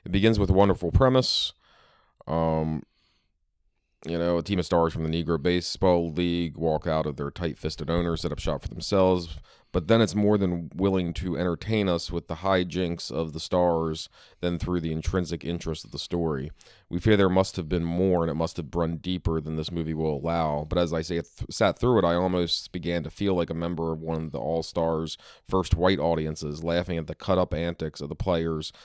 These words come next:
but never seeing the hurt underneath. Bedham's direction is unsteady, his continuity is sometimes confused, and he blows a lot of lines, by having them spoken off screen for no apparent reason. Bingo Long is fun, it's pleasant to watch, but it cakewalks too much on its way to the box office.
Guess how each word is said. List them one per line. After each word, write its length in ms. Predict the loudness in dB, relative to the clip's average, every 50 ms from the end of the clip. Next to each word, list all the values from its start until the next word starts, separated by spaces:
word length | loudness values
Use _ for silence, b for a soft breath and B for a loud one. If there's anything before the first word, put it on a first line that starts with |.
| B B _
but 100 | -6 -2
never 240 | -2 0 0 -2 -2
seeing 300 | -2 -4 -4 -4 -4 -6
the 80 | -8
hurt 260 | -6 -2 -2 -2 -2
underneath. 600 | -2 -4 -6 -6 -8 -8 -8 -10 -10 -12 -14 -20 -20 B B B B B B B B B B B B
Bedham's 460 | 8 8 8 8 6 4 4 2 2
direction 420 | 2 4 6 6 4 4 2 -2
is 120 | 0 0 0
unsteady, 480 | 0 -2 -2 0 2 2 4 4 4
his 120 | 2 0 -2
continuity 540 | -2 -2 -2 -2 -2 -2 -2 0 0 0 0
is 140 | -2 0
sometimes 400 | -2 -2 -2 0 0 0 0 -2
confused, 460 | -6 -10 -10 -6 -6 -4 -4 -2 -4 -4
and 80 | -6
he 40 | -6
blows 380 | -4 -2 0 2 2 2 2 2
a 40 |
lot 200 | 2 2 2 2
of 80 | 2 0
lines, 640 | 0 0 0 0 0 0 -2 -2 -4 -6 -8 -12 b b b b b b b b b b _ 4
by 120 | 4 4
having 420 | 4 4 4 4 4 2 0 -2
them 120 | -2 -2 -2
spoken 460 | -4 -2 2 2 2 2 2 2 4
off 220 | 4 4 4 2
screen 280 | 0 -4 -2 -2 -2 -2
for 140 | -2 -2 0
no 140 | 2 2 4
apparent 340 | 4 2 2 2 -4 -4
reason. 520 | -4 -2 -2 -2 -4 -6 -6 -8 -8 -8 -2
Bingo 260 | 0 2 4 4 6
Long 200 | 6 6 4 4
is 140 | 0 -4 -4
fun, 420 | 4 6 6 8 8 6 4 0 -4
it's 100 | -6 0
pleasant 320 | 2 2 2 2 0 -4
to 40 | -2
watch, 460 | 0 2 4 4 4 2 0 -2 -6
but 80 | -6 -6
it 100 | -6 -4
cakewalks 520 | -2 -2 -2 -2 -2 -2 -2 -2 -2 -4
too 180 | -8 -8 -6 -4
much 280 | -4 -4 -6 -6 -6 -6
on 80 | -6
its 120 | -6 -6 -6
way 200 | -6 -6 -6 -6
to 120 | -8 -8
the 80 | -10 -8
box 400 | -8 -6 -6 -6 -6 -6 -8 -8
office. 580 | -8 -8 -10 -10 -12 -10 -8 -8 -10 -10 -12